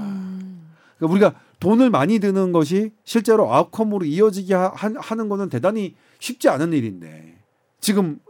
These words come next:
Speaker 2: 어떻게 이상하게 이것만 늘리면 모든 게 만사형통이 될 거라고 하는 분위기는 맞지 않다. 그리고 거기에는 잘못된 교수들이 되게 많이 관여돼 있다라는 거고요. 아무튼 그렇습니다.
Speaker 1: 네.
Speaker 2: 네.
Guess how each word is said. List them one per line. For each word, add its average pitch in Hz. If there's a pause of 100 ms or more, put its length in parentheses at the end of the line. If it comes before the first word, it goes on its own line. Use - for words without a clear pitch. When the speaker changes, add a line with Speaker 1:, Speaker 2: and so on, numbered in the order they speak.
(120)
Speaker 2:
어떻게 139
이상하게 123 (220)
이것만 240
늘리면 147
모든 208
게 254
만사형통이 151
될 123
거라고 117 (300)
하는 202
분위기는 139
맞지 110
않다. 98
그리고 123 (180)
거기에는 131
잘못된 135
교수들이 110 (260)
되게 -
많이 104 (380)
관여돼 107
있다라는 -
거고요. 73 (760)
아무튼 156
그렇습니다. 139 (100)
Speaker 1:
네. 190
Speaker 2:
네. 90